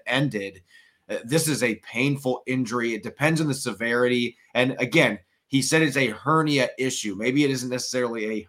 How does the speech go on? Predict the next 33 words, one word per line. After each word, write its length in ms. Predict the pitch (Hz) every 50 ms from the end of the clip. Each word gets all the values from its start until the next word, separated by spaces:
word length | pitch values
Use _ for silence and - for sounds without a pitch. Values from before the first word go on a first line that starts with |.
| _ -
hernia, 500 | 147 170 175 165 147 131 117 110 107 101
but 200 | - 113 - -
there 200 | 127 127 110 110
are 240 | 120 120 117 120
some 240 | 107 - - 123 117 -
other 260 | - 135 123 123 120
injuries 580 | - 127 127 127 117 104 117 113 113 113 104 95
that 140 | 110 110 -
can 80 | 104
have 200 | 107 110 107 -
similar 640 | - - - - 127 120 120 113 110 107 104 101 - _ _ _ -
effects. 640 | 98 95 - - - 147 151 151 143 - - - - _ _ _ _ _ _ _ _ _
Maybe 280 | - 101 107 107 110 107
it's 100 | 107 -
something 300 | - 123 107 110 113 110
that 80 | 107
he 120 | 104 117 107
can 200 | - 107 98 92
just 260 | 107 107 - - 101
rela-, 220 | 101 98 104 - - - 107 104
relax 520 | 98 107 107 98 107 117 123 110 - - 98
and 100 | 92 101
rest 260 | 113 131 139 139 -
for 120 | - 139
a 40 | 127
few 200 | - 139 139 131
weeks 240 | 131 135 127 - -
and 80 | 113
he'll 100 | 117 120
feel 300 | 117 - - 131 127 120
good. 320 | 110 107 123 120 117 104 -
But 240 | 113 104 - - -
typically, 880 | - - 175 196 - 185 185 - - 143 151 147 139 139 135 127 135